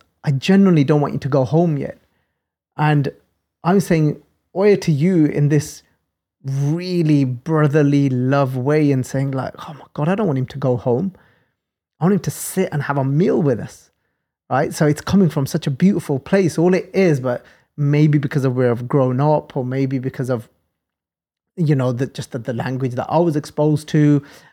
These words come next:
and the way I spoke, you know. And, um, so we've got to understand that as well about, you know, cu-, culture and Rani Beni, like, where you, who you sat with, who you spoke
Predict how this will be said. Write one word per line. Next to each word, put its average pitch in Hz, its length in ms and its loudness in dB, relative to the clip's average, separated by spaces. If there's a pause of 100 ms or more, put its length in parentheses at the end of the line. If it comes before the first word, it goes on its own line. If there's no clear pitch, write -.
and 127 80 -8
the 131 40 -2
way 127 100 0
I 156 200 2
spoke, 156 600 -2
you 147 60 0
know. 131 280 -4 (400)
And, 147 340 2
um, 143 300 2
so 160 140 0
we've 185 160 2
got 208 80 0
to 175 60 0
understand 147 540 -2
that 180 140 -2
as 135 140 -4
well 156 160 0
about, 135 340 -4 (360)
you 151 60 -6
know, 131 160 -2
cu-, - 160 -10
culture 143 760 0
and 123 280 -6 (760)
Rani 151 340 2
Beni, 147 360 0
like, 139 180 -2
where 143 240 0
you, 147 300 -2
who 147 120 0
you 170 180 2
sat 151 300 -4
with, 147 260 0
who 151 80 -2
you 147 360 -2
spoke - 480 -4